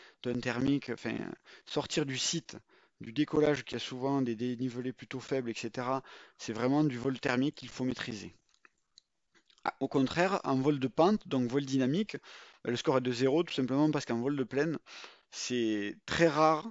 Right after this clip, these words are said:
que l'on soit en appui sur un relief, puisque c'est souvent des, des reliefs très, très plats, des plateaux, des plaines. Et donc, euh, on n'a pas besoin de bien maîtriser le vol de pente.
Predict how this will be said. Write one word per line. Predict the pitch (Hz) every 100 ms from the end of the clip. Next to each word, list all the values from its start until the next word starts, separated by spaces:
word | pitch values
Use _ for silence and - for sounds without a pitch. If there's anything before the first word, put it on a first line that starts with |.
| - - - _ _
que | 120
l'on | 120 117
soit | -
en | 123
appui | 131 - 175
sur | - 143
un | 135
relief, | 139 123 104 - - _ _
puisque | - - - - -
c'est | - -
souvent | - 117 123
des, | 104 98 95 - - - -
des | 113
reliefs | 117 117 -
très, | - 151
très | - 139
plats, | - 131 247 - - _ -
des | 117
plateaux, | 113 117 123 139 131
des | 107
plaines. | 110 131 160 180 - - - _ -
Et | -
donc, | 107 127 -
euh, | - 104 - - _ -
on | 104
n'a | 95
pas | - 135
besoin | 127 139
de | 131
bien | 107 107 131
maîtriser | 123 - 117 110 123
le | 107
vol | 110
de | 104
pente. | - - -